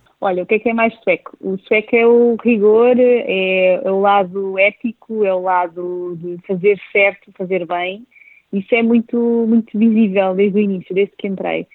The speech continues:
O perceber que as coisas acontecem por uma razão, que tudo foi pensado, foi estudado,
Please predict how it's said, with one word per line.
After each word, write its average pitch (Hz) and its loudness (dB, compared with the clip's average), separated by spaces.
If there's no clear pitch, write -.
O 185 -6
perceber - -4
que - -2
as 196 -2
coisas 202 -2
acontecem 196 -4
por 208 -6
uma 202 -4
razão, 170 -6
que - -16
tudo 233 -6
foi 226 0
pensado, 196 -4
foi 196 -4
estudado, 185 -4